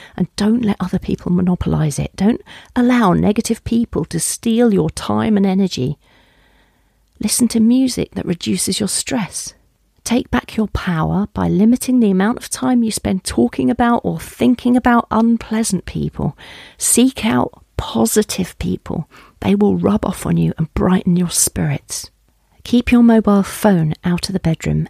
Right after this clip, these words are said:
and get a radio alarm clock instead. First thing in the morning, do something for you, something that will build you up for the day. Don't lie in bed scrolling through your phone,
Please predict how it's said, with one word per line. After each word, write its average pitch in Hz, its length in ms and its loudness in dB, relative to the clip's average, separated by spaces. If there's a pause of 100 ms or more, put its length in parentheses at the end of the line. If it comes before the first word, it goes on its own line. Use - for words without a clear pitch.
and 185 140 2
get - 400 -4
a 180 100 0
radio 160 720 0
alarm 156 420 2
clock - 400 -6
instead. - 640 -4 (880)
First - 480 2
thing 285 200 2
in 277 80 4
the 254 60 6
morning, 175 580 2 (500)
do 233 180 2
something 240 540 0
for - 360 0
you, 170 580 0 (400)
something 285 600 0
that 254 160 -4
will 220 120 2
build 214 340 0
you 220 300 2
up - 160 -6
for - 140 -8
the 185 120 0
day. 180 380 -2
Don't 311 360 0
lie 294 220 -2
in 269 180 4
bed 240 280 2 (340)
scrolling 262 840 2
through - 180 0
your 208 180 0
phone, 190 440 0